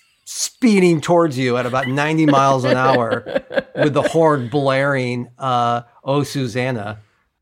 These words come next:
Speaker 1: Broadcasting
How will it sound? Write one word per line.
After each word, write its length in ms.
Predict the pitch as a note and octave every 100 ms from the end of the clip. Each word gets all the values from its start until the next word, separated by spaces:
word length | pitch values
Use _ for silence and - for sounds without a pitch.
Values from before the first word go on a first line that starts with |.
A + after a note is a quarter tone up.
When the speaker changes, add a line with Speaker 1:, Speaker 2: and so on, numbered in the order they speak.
| - - - _ _ _ _ E4 - - - E4 - - F#4 F#4+ - - - D3
Speaker 1:
Broadcasting 1000 | D3 D#3 D#3+ - D#3+ D3 - D3+ C#3 B2+